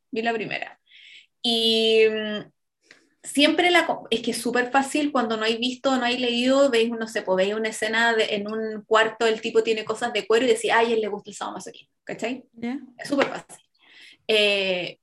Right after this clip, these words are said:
Speaker 1: pero la relac-, la, la, la gente que sí tiene, hace esta práctica, que practica el sadomasoquismo, siempre ha renegado de las cincuenta sombras de Grey porque no exis-, no existe esta relación consensuada. Hay un contrato,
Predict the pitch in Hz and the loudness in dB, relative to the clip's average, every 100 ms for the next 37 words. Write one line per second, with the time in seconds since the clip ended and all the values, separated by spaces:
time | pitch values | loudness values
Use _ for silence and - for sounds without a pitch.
0 | _ _ _ _ - 220 208 208 196 196 | _ _ _ _ 0 4 6 6 4 4
1 | 202 202 196 - - 220 151 - - - | 2 4 0 -4 -6 -6 -6 -10 -12 -12
2 | - - - 262 208 - 294 320 320 339 | -16 -14 -10 -2 -2 0 2 2 2 0
3 | 269 262 - 294 330 339 330 302 311 320 | 0 -4 -2 2 4 4 2 0 0 -2
4 | - - - 302 330 320 311 285 285 220 | -6 -4 -2 0 0 2 2 2 -2 -2
5 | 214 202 196 - 330 330 220 202 214 202 | 0 2 0 2 0 2 -4 -2 -4 -4
6 | 202 202 220 240 247 254 269 294 294 285 | -6 -10 -10 -6 -4 0 2 4 4 4
7 | 262 202 196 226 254 269 285 277 269 294 | 4 4 2 2 0 0 -2 -4 -4 -4
8 | 294 285 294 277 262 285 294 277 233 220 | -2 0 2 0 0 -2 -2 -2 -2 -4
9 | 233 233 - 247 247 - 294 294 - 320 | -10 -12 -6 -4 -4 -2 -2 -2 0 0
10 | 320 - 320 320 311 294 277 269 - 285 | 0 2 2 4 4 4 2 0 -2 -2
11 | 294 311 302 240 233 294 311 - 262 330 | -2 -4 -4 -8 -4 2 4 4 2 2
12 | 349 262 214 - 320 466 226 262 | 2 0 0 0 0 0 -2 -2